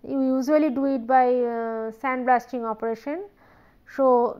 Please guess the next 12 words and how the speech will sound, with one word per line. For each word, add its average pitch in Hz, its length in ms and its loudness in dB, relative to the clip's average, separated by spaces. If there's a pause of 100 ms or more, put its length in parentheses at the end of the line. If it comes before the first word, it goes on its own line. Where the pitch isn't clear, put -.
that 294 360 4
actually 277 420 0
gives 254 260 -6
the 285 80 -2
anchoring, 262 720 -2
uh, 240 420 -6
on 247 220 -6
the, 254 180 4
or 262 160 2
it 269 240 -4
promotes 269 400 -2
the 262 320 0